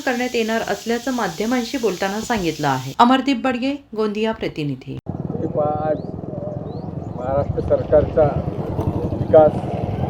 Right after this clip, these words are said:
Speaker 2: ज्यामध्ये खड्ड्यात रस्ता आहे की रस्त्यात खड्डा आहे हे दिसत नाही. सर्वसाधारण जनता ही आपला जीव मुठीत घेऊन या रस्त्यानं जात आहे.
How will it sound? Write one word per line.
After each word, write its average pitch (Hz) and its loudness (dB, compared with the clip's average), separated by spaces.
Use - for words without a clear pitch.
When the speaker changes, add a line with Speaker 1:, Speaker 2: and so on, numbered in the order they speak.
Speaker 2:
ज्यामध्ये 147 2
खड्ड्यात - 2
रस्ता - -2
आहे 139 0
की 151 -2
रस्त्यात - 0
खड्डा 156 4
आहे 151 8
हे 143 2
दिसत 143 -2
नाही. 143 2
सर्वसाधारण 156 4
जनता 139 0
ही 160 2
आपला 151 2
जीव 156 -2
मुठीत 151 -2
घेऊन 165 8
या 156 6
रस्त्यानं 160 2
जात 160 6
आहे. 147 4